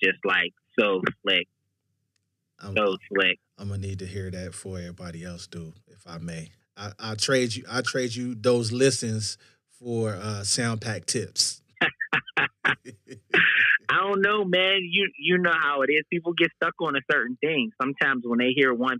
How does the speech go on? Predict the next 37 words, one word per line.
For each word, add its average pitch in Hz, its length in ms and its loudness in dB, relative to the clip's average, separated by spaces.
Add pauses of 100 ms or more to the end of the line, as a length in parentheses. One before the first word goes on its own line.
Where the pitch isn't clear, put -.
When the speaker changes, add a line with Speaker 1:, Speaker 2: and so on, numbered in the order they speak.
Speaker 1:
thing, 131 240 4
it, 113 200 4
if, 104 200 2 (200)
if 107 240 4
you 123 140 6
don't 117 260 0
continue 120 520 4
in 110 80 2
the 104 120 2 (140)
same 113 500 4 (240)
style, 127 460 2 (640)
and 107 100 0
like, 107 240 -2
"I 135 140 2
ain't 127 160 0
coming 123 240 2
back," - 220 -2 (680)
you 107 120 -2
know. 101 200 2 (140)
So 98 280 2 (640)
it's - 120 2 (100)
a, 123 140 8
it's 139 180 0
a 117 60 0 (120)
catch. - 180 -2 (100)
You 127 100 0
never 120 240 0
know. 117 240 2 (180)
Speaker 2:
Yeah. 87 200 -16 (800)
Hey, 131 120 -4
we 147 140 -4
just 170 160 -8
trying 131 160 -6
to 117 60 -6
make 113 160 -6
good 107 160 -8
music, 95 400 -12